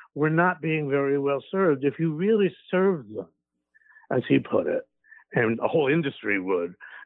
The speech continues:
you know, it meant that you got other people to record those songs. You, you, you promoted them. You got them places. You, you, you, you made the most of them.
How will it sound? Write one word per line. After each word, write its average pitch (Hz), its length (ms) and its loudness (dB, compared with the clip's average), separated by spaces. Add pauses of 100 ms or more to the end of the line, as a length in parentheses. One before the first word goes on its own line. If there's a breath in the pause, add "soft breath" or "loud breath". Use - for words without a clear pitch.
you 139 80 0
know, 123 100 2 (160 loud breath)
it 147 100 0
meant 160 240 2
that 147 140 2
you 143 120 -6
got 160 240 2
other 196 240 0
people 131 380 -10
to 117 120 -12
record 107 520 -4
those 104 280 -2
songs. - 360 -10 (480 loud breath)
You, 131 340 2 (220 loud breath)
you, 131 220 4 (160 soft breath)
you 147 180 2
promoted 175 580 0
them. 95 200 -6
You 135 140 0
got 180 340 0
them 156 160 -2
places. 120 480 -2
You, 139 160 -2 (260 loud breath)
you, 151 200 4 (220)
you, 180 260 0
you 180 140 -2
made 190 300 2
the 156 80 0
most 165 340 0 (120)
of 110 140 -8
them. 92 140 -16